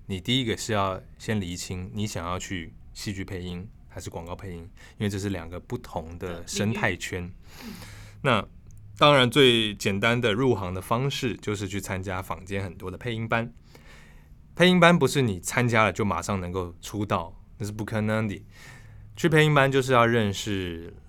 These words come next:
Speaker 1: 老师们、前辈们。那你当然在配音班里面要非常的积极参与，非常的活-，活络，展现自我。去找很多的老师，呃，毛遂自荐也好啊，或者去，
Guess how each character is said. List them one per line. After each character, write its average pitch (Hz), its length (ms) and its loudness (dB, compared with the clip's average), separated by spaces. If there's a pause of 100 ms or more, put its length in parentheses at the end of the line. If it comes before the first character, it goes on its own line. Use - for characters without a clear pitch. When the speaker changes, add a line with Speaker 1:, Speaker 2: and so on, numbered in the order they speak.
(140)
Speaker 1:
老 85 180 -6
师 - 160 -4
们、 98 240 -4 (100)
前 90 240 -10
辈 95 140 -6
们。 87 180 -14 (440)
那 104 120 -4
你 95 120 -6
当 101 160 0
然 95 140 0
在 101 240 0
配 101 180 -6
音 98 100 -2
班 95 180 -2
里 85 80 -8
面 92 220 -6
要 87 280 -6 (480)
非 127 200 -2
常 95 200 -4
的 87 120 -8
积 170 200 -2
极 190 140 -8
参 127 240 -6
与， 113 180 -8 (1120)
非 110 180 -4
常 92 160 -6
的 92 80 -6
活-， 123 460 2
活 120 260 2
络， 156 360 8 (560)
展 104 200 -2
现 151 180 2
自 131 180 -2
我。 82 240 -6 (1300)
去 131 140 -2
找 87 260 -2
很 87 140 -8
多 98 140 -4
的 95 80 -2
老 82 180 -8
师， 92 680 -8
呃， 95 140 -6
毛 92 180 -2
遂 120 200 0
自 117 180 -4
荐 110 200 0
也 90 140 -2
好 92 200 -4
啊， 90 320 0
或 101 200 -2
者 95 80 -2
去， 95 320 -2